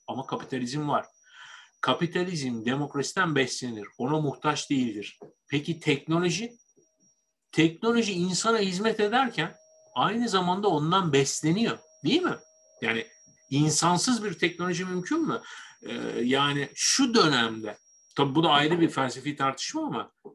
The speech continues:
teknoloji insan için var. Peki insana muhtaç mı? İşte bunu düşünmek lazım. Bakın bugün dünya nüfusunu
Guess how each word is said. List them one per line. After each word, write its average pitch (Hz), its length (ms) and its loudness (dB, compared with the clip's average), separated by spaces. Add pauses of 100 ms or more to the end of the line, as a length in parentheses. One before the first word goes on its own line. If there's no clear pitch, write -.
teknoloji 190 460 0
insan 190 380 2
için 123 360 -2
var. 101 160 -6 (800)
Peki 143 260 -4
insana 165 420 0
muhtaç 190 540 -2
mı? 180 240 -4 (800)
İşte 113 300 -8
bunu 123 160 -8
düşünmek 139 520 -8
lazım. 104 320 -12 (500)
Bakın 226 320 2
bugün 185 360 2
dünya 220 380 4
nüfusunu 165 800 -2